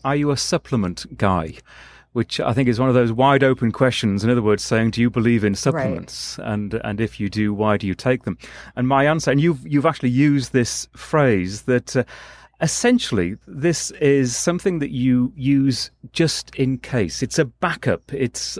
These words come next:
Speaker 1: a fallback if you're not getting all of the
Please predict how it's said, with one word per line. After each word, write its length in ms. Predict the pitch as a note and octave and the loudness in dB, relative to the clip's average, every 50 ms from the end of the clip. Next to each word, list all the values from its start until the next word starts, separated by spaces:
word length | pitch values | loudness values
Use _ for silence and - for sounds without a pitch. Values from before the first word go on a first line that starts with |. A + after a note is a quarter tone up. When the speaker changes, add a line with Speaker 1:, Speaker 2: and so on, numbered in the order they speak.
| - - | -10 -6
Speaker 1:
a 640 | C#3 C3 B2+ B2+ B2 B2+ B2+ B2+ B2+ B2 B2 B2 C3 - - | -4 -2 0 0 2 2 2 2 2 0 0 -2 -2 -6 -10
fallback 720 | - - - - F3 E3+ E3 D#3 C#3 - D#3 C#3+ C3+ - | -18 -20 -4 0 2 2 2 0 0 0 0 0 0 0
if 180 | C#3+ B2 - - | -2 -4 0 0
you're 140 | C#3 C3+ C3+ | 0 2 2
not 240 | C#3+ D3 D3 - | 2 0 -2 0
getting 260 | - D#3 C#3 C3+ C3+ C3+ | 0 2 2 2 2 2
all 260 | - C#3+ C#3+ D3+ C#3+ | 2 2 2 2 2
of 80 | C3+ A#2+ | 2 2
the 200 | C#3 C3+ B2+ | 4 2 2